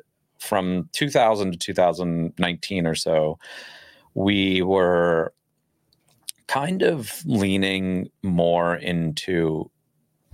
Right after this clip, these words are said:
the idea that, like, writing a rock song with, like, pop sensibilities was going to get us to, uh, you know, where we wanted to be. We, uh, like, especially with, like, the,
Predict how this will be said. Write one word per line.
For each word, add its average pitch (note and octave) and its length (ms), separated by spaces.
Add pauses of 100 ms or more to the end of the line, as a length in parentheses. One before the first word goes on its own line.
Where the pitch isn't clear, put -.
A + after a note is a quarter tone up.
(140)
the G2 140
idea G2 800 (380)
that, F2 320
like, E2 320 (540)
writing G2 460
a F#2+ 60
rock F2+ 460
song G2 480
with, E2+ 260
like, D#2+ 240
pop D#2 300
sensibilities E2 1120
was F2 240 (340)
going D#2+ 520
to D2+ 580 (560)
get F2+ 240
us E2 320
to, D2+ 720 (160)
uh, G2 280
you A2+ 140
know, E2 160
where F2 260
we E2+ 120
wanted D#2+ 260
to D#2 80
be. D#2 260
We, E2+ 200
uh, F#2+ 80
like, F#2 340 (140)
especially A#2 480
with, G#2+ 180
like, G2 260
the, F2+ 300